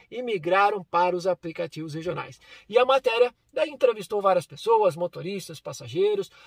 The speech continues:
trouxe o relato de vários passageiros dizendo, "Ó, não tamo mais conseguindo carro, tá tendo muito cancelamento nos grandes aplicativos." Tem gente até que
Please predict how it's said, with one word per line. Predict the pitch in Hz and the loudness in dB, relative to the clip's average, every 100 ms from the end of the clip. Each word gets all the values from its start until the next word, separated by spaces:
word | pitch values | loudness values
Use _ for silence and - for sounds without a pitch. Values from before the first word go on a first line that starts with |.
| _ - | _ 2
trouxe | 208 254 240 | 8 10 8
o | 202 | -2
relato | 190 190 190 165 | 0 2 0 -4
de | 175 | -2
vários | 160 196 170 | 2 2 0
passageiros | - 170 160 170 156 | -6 -10 -6 -8 -8
dizendo, | 160 180 190 | -6 0 2
"Ó, | 180 | 2
não | 151 | 0
tamo | 165 170 | -6 -6
mais | 160 | -8
conseguindo | - 151 143 147 | -10 -14 -12 -14
carro, | 156 170 165 151 160 _ - _ | -4 0 2 0 -6 _ -20 _
tá | 190 180 | 0 0
tendo | 190 185 | -2 -4
muito | 175 180 | -4 -4
cancelamento | - 170 170 165 160 147 | -4 -4 -2 -4 -4 -8
nos | 143 | -10
grandes | 147 147 147 | -10 -8 -8
aplicativos." | 139 170 160 151 170 156 | -6 -4 -4 -4 -8 -4
Tem | 190 | -4
gente | 175 180 | -4 -4
até | 185 185 | -2 -2
que | 202 | -4